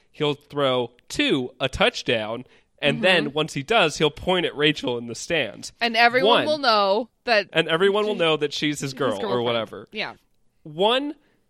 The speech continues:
Speaker 1: Sam is the quarterback now. You
Speaker 2: That's
Speaker 1: don't just
Speaker 2: right.
Speaker 1: get to be
Speaker 2: <laughs>
Speaker 1: quarterback, so I don't know how that's gonna happen. Two, throw a touchdown. Finn. Finn,
Speaker 2: <laughs>
Speaker 1: sit down. Listen, you don't, you can't. You just,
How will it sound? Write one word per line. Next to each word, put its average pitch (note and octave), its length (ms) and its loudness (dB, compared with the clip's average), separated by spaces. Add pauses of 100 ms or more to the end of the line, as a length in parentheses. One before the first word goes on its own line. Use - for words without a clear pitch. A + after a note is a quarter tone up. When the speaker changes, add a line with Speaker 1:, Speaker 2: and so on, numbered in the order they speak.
Speaker 1:
Sam G3 400 -2
is A#3 100 -4
the - 80 -4
quarterback A#3+ 540 0
now. A#3 300 0
You - 60 -14
Speaker 2:
That's C4 160 6
Speaker 1:
don't G#3 100 2
just B3 160 6
Speaker 2:
right. A3+ 160 8
Speaker 1:
get D4 160 0
to D4 60 4
be E3 260 0
Speaker 2:
<laughs> E4+ 120 -4
Speaker 1:
quarterback, A3 680 0
so - 180 0
I E3 40 4
don't G#3 100 0
know G3 100 2
how D#3+ 80 4
that's C#3 300 2
gonna B2+ 120 -2
happen. A#2 280 -2 (220)
Two, A3+ 380 -2
throw F3 420 0
a G3+ 60 2
touchdown. G#3 680 -2
Finn. C#3+ 480 0 (600)
Finn, E4 500 4
Speaker 2:
<laughs> F#4 60 2
Speaker 1:
sit - 180 -4
down. - 160 -6
Listen, D3 500 -2 (360)
you D3 300 -4
don't, E3+ 460 0
you D3+ 180 -6
can't. D3 520 0 (180)
You C#3+ 180 -8
just, D#3 220 -2